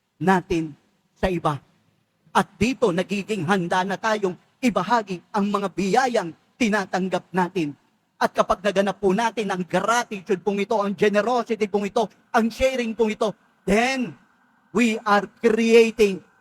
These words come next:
another miracle. Ito po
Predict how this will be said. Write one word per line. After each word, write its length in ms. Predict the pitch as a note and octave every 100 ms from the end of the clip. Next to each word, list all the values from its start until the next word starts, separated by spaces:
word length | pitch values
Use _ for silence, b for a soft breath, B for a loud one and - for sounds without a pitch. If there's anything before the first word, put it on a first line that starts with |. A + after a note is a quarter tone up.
| _
another 720 | G#3 G3+ G3 A3 G3 F#3+ E3 - _ _ _ _ D3+
miracle. 720 | E3+ F#3+ F#3 E3 F#3 D#3 C#3 - _ _ _ _ _ _ _ _ A3+
Ito 240 | - F3
po 320 | G#3+ F3 E3